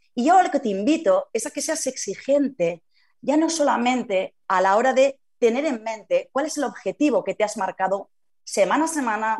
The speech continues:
mes a mes, trimestre a trimestre, semestre a tremes-, a semestre,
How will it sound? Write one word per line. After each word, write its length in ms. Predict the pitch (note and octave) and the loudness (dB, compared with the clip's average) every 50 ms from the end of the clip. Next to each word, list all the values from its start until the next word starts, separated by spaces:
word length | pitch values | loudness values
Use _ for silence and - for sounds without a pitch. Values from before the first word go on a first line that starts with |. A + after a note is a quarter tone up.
| - | -6
mes 200 | E4 - A3 - | -8 -8 -6 -6
a 100 | D4 C4 | -8 -6
mes, 340 | A3+ G3 G3 G3 G3+ - - | -4 -2 -2 -2 -4 -6 -8
trimestre 460 | - F3 E3+ E3+ F#3+ G3+ - - C4+ | -8 -6 -6 -6 -6 -8 -4 -4 -6
a 20 | C4+ | -4
trimestre, 680 | - A#3 G3 F#3+ F#3 F3+ - - F#3+ F#3+ F#3+ - _ _ _ | -4 -6 -6 -6 -6 -8 -8 -2 0 0 0 -2 _ _ _
semestre 440 | - - - F3 F3 G3 F#3+ C4+ A#3 | -8 -4 -4 -2 -2 -2 -2 -4 -4
a 20 | |
tremes-, 460 | - G3+ F#3+ F#3+ F#3+ - - - - _ _ | -2 0 2 2 2 0 -4 -8 -14 _ _
a 120 | - F3 F3+ | -6 -4 -4
semestre, 580 | - - F3 F3+ F#3 F3 - - G3 G3+ - | -4 -4 -4 -4 -4 -4 -2 0 0 0 0